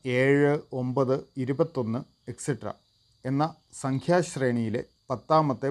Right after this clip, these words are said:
പദം ഏതാണ്? ഇവിടെ ഒരു നമ്പർ സീക്വൻസ് നൽകിയിട്ടുണ്ട്. ഒന്ന്, മൂന്ന്, ഏഴ്, പതിമൂന്ന്, ഇരുപത്തിയൊന്ന്.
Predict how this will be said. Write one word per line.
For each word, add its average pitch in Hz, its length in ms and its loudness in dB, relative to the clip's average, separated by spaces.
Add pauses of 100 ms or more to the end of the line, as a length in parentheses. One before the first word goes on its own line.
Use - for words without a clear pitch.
പദം 110 260 -4 (200)
ഏതാണ്? 101 340 -6 (1300)
ഇവിടെ 202 140 8
ഒരു 185 100 8
നമ്പർ 165 300 4
സീക്വൻസ് 170 420 0
നൽകിയിട്ടുണ്ട്. 123 480 2 (340)
ഒന്ന്, 135 380 0 (400)
മൂന്ന്, 131 440 0 (840)
ഏഴ്, 127 360 2 (560)
പതിമൂന്ന്, 127 600 0 (560)
ഇരുപത്തിയൊന്ന്. 120 760 -2